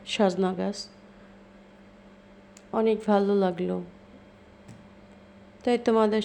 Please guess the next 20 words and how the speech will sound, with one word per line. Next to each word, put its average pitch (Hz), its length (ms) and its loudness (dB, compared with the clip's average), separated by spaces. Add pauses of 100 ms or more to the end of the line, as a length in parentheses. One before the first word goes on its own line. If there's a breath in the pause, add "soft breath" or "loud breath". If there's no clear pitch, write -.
সাথে 214 200 -4 (120)
শেয়ার 214 240 -4 (100)
করলাম। 208 300 -4 (100)
আর 202 200 0 (140)
আমার 196 260 -2 (1700)
এই 220 260 6
যে 240 100 4 (460)
কাঁচামরিচ 208 680 4 (180)
আনে-, 202 260 4 (180)
আনছিল, 202 420 0 (380)
সেগুলি 202 420 0 (120)
থেকে 196 200 0 (140)
বীজ 190 240 0 (720 loud breath)
এখানে 190 360 2 (920)
একটু 208 260 0
একটু 196 240 -4
করে 185 280 4
ফেলে 190 300 2
রেখে 196 200 0 (160)
দিছিলাম। 185 440 0